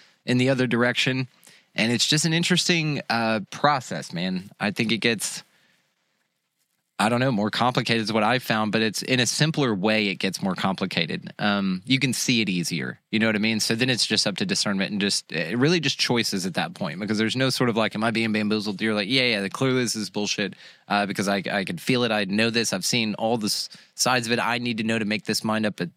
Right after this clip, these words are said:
at this point," which I'm always open to change. And you just stand in your power, dude. You know that you're not a palatable entity for them. You let your light shine so fucking bright, knowing that you're in a prison, knowing that it's for fucking nothing, knowing that maybe N P Cs are running around and lizard turds driving your mom.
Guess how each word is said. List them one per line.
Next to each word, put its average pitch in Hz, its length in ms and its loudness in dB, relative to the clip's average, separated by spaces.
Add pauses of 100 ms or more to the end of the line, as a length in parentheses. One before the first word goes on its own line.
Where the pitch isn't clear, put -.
at 92 140 -6
this 107 160 0
point," 139 300 -2
which - 120 -8
I'm 107 80 -2
always 113 240 0
open 107 240 -2
to - 60 -6
change. 113 340 -4 (1080)
And 101 560 0
you 107 260 2
just 113 380 -2
stand 123 460 -2
in 120 60 0
your 117 100 0
power, 101 300 0
dude. 87 380 -4
You 107 100 -2
know 110 200 2
that 107 120 -2
you're 101 460 -2 (320)
not 117 240 2
a 117 40 -2
palatable 117 640 0
entity 101 400 -2
for 95 140 -4
them. 90 180 -2
You 98 80 0
let 107 160 2
your 113 140 0
light 110 260 0
shine 107 260 -2
so 123 240 0
fucking 127 380 -2
bright, 117 240 2
knowing 107 300 0
that 120 100 0
you're 120 140 -2
in 117 60 -2
a 113 40 -2
prison, 110 460 -2
knowing 120 240 0
that 120 100 0
it's 117 140 0
for - 120 -2
fucking 110 300 -2
nothing, 110 400 0
knowing 120 240 2
that 123 120 -4
maybe 120 280 2
N 110 120 -2
P 113 120 -2
Cs 107 280 0
are 104 40 -4
running 107 220 0
around 104 220 0
and 90 100 -2
lizard 107 240 0
turds 104 260 -2
driving 104 320 0
your 107 80 0
mom. 101 320 0